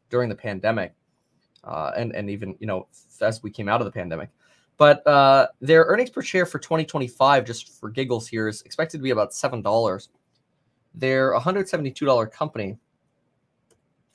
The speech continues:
So that puts them at about a twenty-four point six times P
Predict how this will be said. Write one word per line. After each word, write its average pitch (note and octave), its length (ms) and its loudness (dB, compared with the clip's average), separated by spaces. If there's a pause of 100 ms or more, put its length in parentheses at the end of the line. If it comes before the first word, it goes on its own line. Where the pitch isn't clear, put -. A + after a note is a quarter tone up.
(420)
So C3 360 8
that F3+ 160 2
puts F3+ 120 -2
them F3 100 2
at D#3 80 8
about B2+ 580 8
a A#2 160 4
twenty-four D#3 640 -4
point B2 260 -6
six - 400 -10
times A#2 260 -6
P A#2+ 640 -6